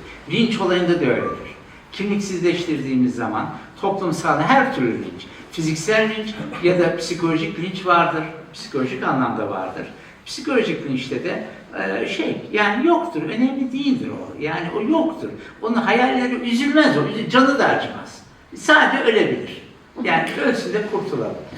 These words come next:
Adam ne demiş? "En iyi zenci, ölü zencidir." demiş. Beyaz general demiş. Yani o tam gösteriyor karşı tarafa bakış. Şimdi kargalar unutmaz ama insanı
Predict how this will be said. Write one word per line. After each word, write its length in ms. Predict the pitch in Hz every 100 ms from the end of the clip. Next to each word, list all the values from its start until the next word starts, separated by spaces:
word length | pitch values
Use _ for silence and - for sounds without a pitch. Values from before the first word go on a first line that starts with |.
| - -
Adam 280 | 220 220 220
ne 160 | 208 151
demiş? 220 | 143 143 226
"En 120 | 226
iyi 180 | 185 156
zenci, 400 | 156 139 135 123
ölü 180 | 131 -
zencidir." 520 | 117 110 107 104 - - - - - 170 - - - -
demiş. 340 | - 247 262 -
Beyaz 360 | 233 170 -
general 220 | 139 123 113
demiş. 560 | 104 - - - - - - - -
Yani 200 | 403 - -
o 300 | - - -
tam 340 | 415 320 - - -
gösteriyor 640 | - - - 117 107 104 101 - - - -
karşı 340 | - - -
tarafa 360 | 139 127 113 -
bakış. 280 | - - 117 - - - -
Şimdi 640 | - 277 311 311 294 - - - - - -
kargalar 600 | 208 240 247 262 269 - - - - - - - - - - - - - - - - - -
unutmaz 640 | 220 220 185 180 - - - - - - - - - - - -
ama 140 | 180
insanı 340 | 185 180 180